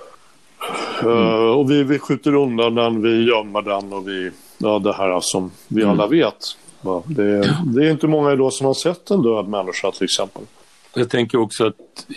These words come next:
Speaker 1: en sak som jag är nyfiken på egentligen, hur, hur mycket det, att det har blivit så i vår, vårt samhälle,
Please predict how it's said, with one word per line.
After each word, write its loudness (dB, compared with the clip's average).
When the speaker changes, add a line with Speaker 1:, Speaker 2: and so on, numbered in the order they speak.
Speaker 1:
en 2
sak -2
som 0
jag 2
är 0
nyfiken 2
på 2
egentligen, 2
hur, 0
hur 2
mycket -2
det, 2
att -6
det 0
har 2
blivit 2
så 0
i 2
vår, 2
vårt -2
samhälle, 2